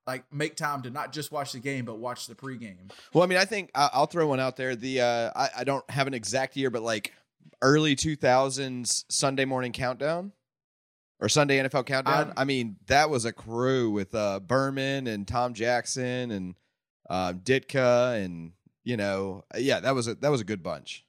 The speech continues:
Speaker 1: And they kinda had a revolving, 'cause I looked that up too, and I tried to look at the years, and they kinda had a revolving door of receivers where it was Chris Carter, Michael
Speaker 2: Yeah.
Speaker 1: Irvin, Keyshawn Johnson.
Speaker 2: Right.
Speaker 1: They,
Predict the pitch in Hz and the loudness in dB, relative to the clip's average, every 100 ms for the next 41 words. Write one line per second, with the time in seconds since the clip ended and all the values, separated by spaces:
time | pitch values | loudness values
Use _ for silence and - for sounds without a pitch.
0 | - 147 160 190 196 185 190 165 143 151 | -2 2 2 4 4 4 4 4 2 4
1 | 175 175 160 170 196 190 208 220 214 190 | 4 4 0 -2 2 4 4 4 2 0
2 | 185 190 175 175 170 151 160 160 139 - | 0 -2 -4 0 0 0 -4 -6 -8 -8
3 | 135 127 143 143 135 135 139 139 180 180 | -12 -6 -4 -2 -4 -6 -8 -4 0 2
4 | 160 135 147 143 139 143 127 120 - 147 | 2 0 0 -2 -2 -2 -2 -4 -6 -4
5 | 127 117 123 101 - 135 - 131 127 117 | -6 -8 -8 -8 -10 -10 -6 -6 -6 0
6 | 107 123 117 117 110 - 120 104 104 101 | 4 4 2 -2 -10 -12 -10 -8 -8 -6
7 | 110 107 104 104 123 123 | -6 -4 2 2 2 -2